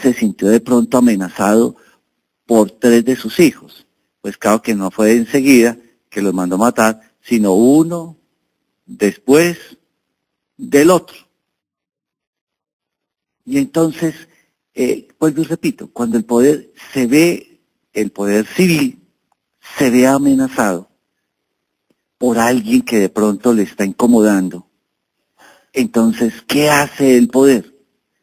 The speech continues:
Destruye. Poder civil no, el poder que maneja o, o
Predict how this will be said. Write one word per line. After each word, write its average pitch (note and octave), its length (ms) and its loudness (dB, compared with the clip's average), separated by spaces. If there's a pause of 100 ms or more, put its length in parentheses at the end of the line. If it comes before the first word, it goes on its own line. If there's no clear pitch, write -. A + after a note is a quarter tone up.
(320)
Destruye. - 640 -2 (1700)
Poder F#2+ 240 -8
civil D3+ 280 2
no, - 200 -4
el A#2+ 160 0
poder D3+ 460 -2
que A#2 160 -4
maneja G#2 520 -2
o, F#2 120 -2
o - 460 -18